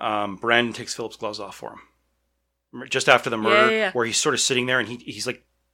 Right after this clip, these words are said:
Speaker 1: well, he's not undressing his boyfriend, but he's, that's an intimate thing to do.
Speaker 2: Absolutely.
Speaker 1: To take off someone else's gloves like that instead of barking and,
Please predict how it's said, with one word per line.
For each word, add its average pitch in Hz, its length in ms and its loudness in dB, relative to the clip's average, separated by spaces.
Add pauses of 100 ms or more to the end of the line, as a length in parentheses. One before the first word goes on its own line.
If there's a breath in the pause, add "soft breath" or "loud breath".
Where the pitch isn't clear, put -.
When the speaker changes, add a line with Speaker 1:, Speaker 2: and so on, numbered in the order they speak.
(260)
Speaker 1:
well, 113 160 -10
he's 120 180 -14
not 98 140 -2
undressing 92 500 0
his 82 100 -12
boyfriend, 90 360 -6
but 113 100 0
he's, - 220 -6 (720)
that's 214 260 2
an 285 100 -2
intimate 160 480 -2
thing 120 280 -6
to - 80 -12
do. 104 60 -2 (100)
Speaker 2:
Absolutely. 180 520 -8
Speaker 1:
To - 140 -10
take 127 320 -4
off 117 140 4
someone 107 260 -2
else's 98 260 -8
gloves 110 480 -6
like 139 220 -2
that 147 200 2
instead 120 280 0
of 104 160 -6
barking 120 320 0
and, 123 100 -8